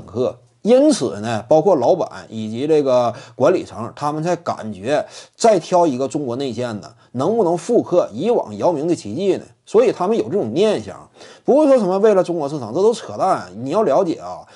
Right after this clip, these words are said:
，N B A其实呢，他一支球队啊，这个规模版图啊，呃，每年真说想要争夺冠军呢，所花费的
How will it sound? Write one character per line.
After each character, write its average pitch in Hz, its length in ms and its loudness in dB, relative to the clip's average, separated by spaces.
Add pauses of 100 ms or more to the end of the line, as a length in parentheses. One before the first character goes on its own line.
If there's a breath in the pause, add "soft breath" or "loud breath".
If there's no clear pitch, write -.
(220 loud breath)
，N 220 220 2
B 240 120 2
A 226 120 6
其 151 180 -4
实 98 240 -8
呢， 90 220 -16
他 156 140 -2
一 190 100 -2
支 175 160 -2
球 101 160 -8
队 135 160 -4
啊， - 140 -8
这 151 100 -4
个 156 80 0
规 175 260 0
模 160 200 0
版 123 200 -2
图 98 280 -8
啊， 101 200 -4 (360 loud breath)
呃， 120 200 0
每 120 220 -2
年 127 260 -2
真 160 160 2
说 131 320 4
想 107 160 -8
要 120 80 -6
争 165 160 -4
夺 135 80 -2
冠 165 180 0
军 117 220 -4
呢， 87 80 -20 (320 soft breath)
所 110 320 -6
花 156 440 2
费 196 260 4
的 92 80 -6